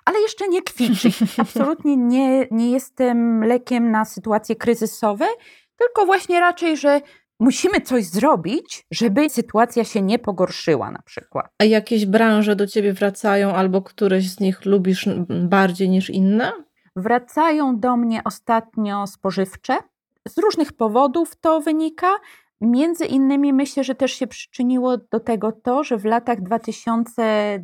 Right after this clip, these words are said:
Speaker 1: dwa tysiące jedenaście, dwa tysiące czternaście bardzo mocno inwestowałam w rozwój, w research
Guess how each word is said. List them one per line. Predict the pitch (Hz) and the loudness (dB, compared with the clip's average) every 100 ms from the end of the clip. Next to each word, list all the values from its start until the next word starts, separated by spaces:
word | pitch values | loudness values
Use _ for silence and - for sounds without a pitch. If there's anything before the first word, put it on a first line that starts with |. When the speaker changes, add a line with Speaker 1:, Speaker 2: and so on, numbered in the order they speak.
| - - | -12 -2
Speaker 1:
dwa | 247 | -2
tysiące | 269 277 262 247 | 0 -2 0 0
jedenaście, | 208 202 359 - 247 | 0 0 -2 -2 -2
dwa | 233 | -2
tysiące | 233 220 233 226 208 208 - - _ | -2 -4 -4 -2 -4 -4 -10 -20 _
czternaście | - 233 226 208 170 - 160 170 _ _ _ - | -4 -2 2 2 0 -4 -8 -8 _ _ _ -4
bardzo | 202 294 277 254 | 0 2 0 -2
mocno | 220 220 - 285 320 | -2 -2 -2 -2 -2
inwestowałam | - 240 233 226 - 196 240 240 233 220 | -2 -2 -2 -4 -6 -2 0 0 0 -2
w | 190 | -2
rozwój, | 196 202 190 180 185 208 214 | 0 0 -2 -4 -4 -2 -2
w | 175 | -2
research | 208 214 - 202 190 185 185 _ | -2 -4 -4 -2 0 0 -4 _